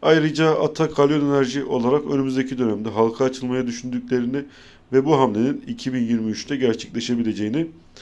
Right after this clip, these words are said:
belirtmiş. E, iyi arkadaşlar, haberin detayları bu şekil. İncelemek isterseniz bunu Bloomberg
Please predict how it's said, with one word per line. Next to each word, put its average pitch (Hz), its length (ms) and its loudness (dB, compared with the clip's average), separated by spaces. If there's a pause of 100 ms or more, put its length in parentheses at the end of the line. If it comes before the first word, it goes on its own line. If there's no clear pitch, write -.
(540)
belirtmiş. 160 600 2
E, 110 680 0 (480)
iyi 147 280 0 (180)
arkadaşlar, 131 680 2 (200)
haberin 131 400 4
detayları 131 520 2
bu 131 60 -6
şekil. 120 440 -6
İncelemek 123 460 2
isterseniz 117 400 -4
bunu 113 220 -4
Bloomberg 113 380 -2